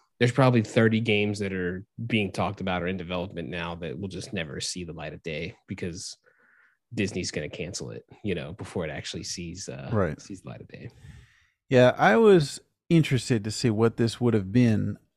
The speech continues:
Speaker 2: um, in the multiverse. I would have liked to have played this game, um, but that is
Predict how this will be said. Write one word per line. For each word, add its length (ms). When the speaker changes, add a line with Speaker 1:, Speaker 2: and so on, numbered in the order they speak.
Speaker 2:
um, 400
in 140
the 60
multiverse. 920
I 60
would 160
have 300
liked 280
to 100
have 260
played 380
this 200
game, 380
um, 320
but 200
that 200
is 540